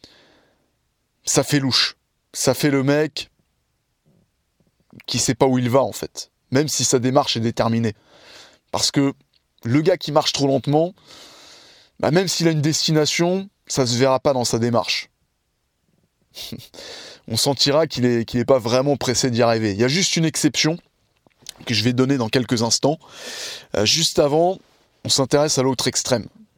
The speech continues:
L'autre extrême qui est de marcher trop rapidement. Si tu marches trop rapidement,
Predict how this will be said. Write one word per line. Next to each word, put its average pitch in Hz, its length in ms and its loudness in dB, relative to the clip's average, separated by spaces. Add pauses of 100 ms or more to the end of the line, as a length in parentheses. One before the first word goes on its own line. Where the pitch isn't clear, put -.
(140)
L'autre 113 200 -2
extrême 147 400 0
qui - 120 -2
est 123 40 0
de 123 60 0
marcher 120 300 0
trop 117 200 -4
rapidement. 110 420 -2 (1500)
Si - 540 -2
tu 170 140 0
marches 170 200 2
trop 147 140 0
rapidement, 139 460 0